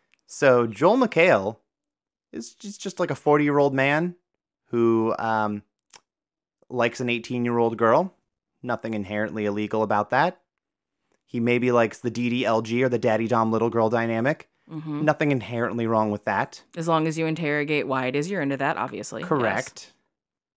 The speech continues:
Speaker 1: However, he developed attraction to Lily while she was babysitting his kid.
Speaker 2: Mm-hmm.
Speaker 1: And sh-, the odds are she was not eighteen yet. He
Speaker 2: Mm-hmm.
Speaker 1: also is married and has a child.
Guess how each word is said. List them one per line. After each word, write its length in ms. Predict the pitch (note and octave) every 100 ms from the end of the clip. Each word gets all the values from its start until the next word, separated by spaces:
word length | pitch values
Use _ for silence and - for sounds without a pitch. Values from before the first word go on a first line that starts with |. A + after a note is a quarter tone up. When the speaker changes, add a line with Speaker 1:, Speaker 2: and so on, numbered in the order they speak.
| _ _
Speaker 1:
However, 800 | - A#2+ C3+ B3+ G2 F2+ F3+ - _ _ _ _ _ _ _ _ _ _ _ _
he 260 | _ C#3 B2
developed 640 | G#2+ A2 B2 A2 G#2 -
attraction 600 | G#2 - A#2 G2 - G#2
to 120 | A#2+
Lily 440 | G#2+ G#2 G2+ G2+ G2+ _ _ _ _
while 240 | G2 F#2+ F#2
she 240 | - G#2
was 180 | F#2+ E2+
babysitting 760 | G#2 G#2 G2 - A2+ G2+ G2 - _ _ _
his 280 | - A2 G2
kid. 480 | - F#3 C#3+ B2+ E3 - _
Speaker 2:
Mm-hmm. 520 | C#3 C#3 D3+ C3+ B2+ D3+ - _ _ _ _
Speaker 1:
And 180 | - F2+
sh-, 180 | - -
the 120 | -
odds 240 | G2 F#2 G#2
are 160 | A2+
she 140 | - G2
was 160 | F2
not 220 | F2 - A#2+
eighteen 400 | F#2 - F2+ F2
yet. 320 | F2+ - - _ _ -
He 60 |
Speaker 2:
Mm-hmm. 200 | D3 C3 A2
Speaker 1:
also 320 | A#2+ B2 A2
is 180 | G2+ F#2+
married 580 | E2+ D3+ C#3 A2 C#3 - _ -
and 260 | F#2+ F#2
has 300 | F#2 G#2+ G2+
a 60 | F#2
child. 560 | - D#3+ B2 F2+ F#2+